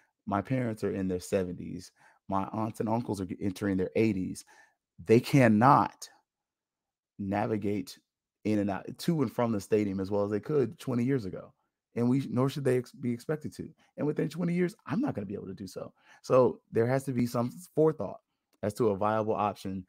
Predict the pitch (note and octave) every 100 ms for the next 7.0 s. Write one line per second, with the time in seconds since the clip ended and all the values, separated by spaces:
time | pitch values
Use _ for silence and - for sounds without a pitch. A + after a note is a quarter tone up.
0 | _ _ - C3+ A#2 G2+ G2+ G2+ G2 F#2
1 | F2+ F#2 _ _ _ _ _ _ _ _
2 | - F#2+ B2+ D3+ C#3 C3 A#2 A2+ A2+ -
3 | A2 G#2 G2+ G#2 F#2+ F#2+ F#2+ F#2+ G2 F#2
4 | - _ A#2+ G#2+ G#2 G2+ G2 F2 G#2+ F#2+
5 | F2+ - F#2+ G#2 A2+ A2+ A#2+ - A2+ G#2+
6 | G#2+ G#2 A#2 G#2+ G#2 G2+ F#2 F#2 F#2+ G2+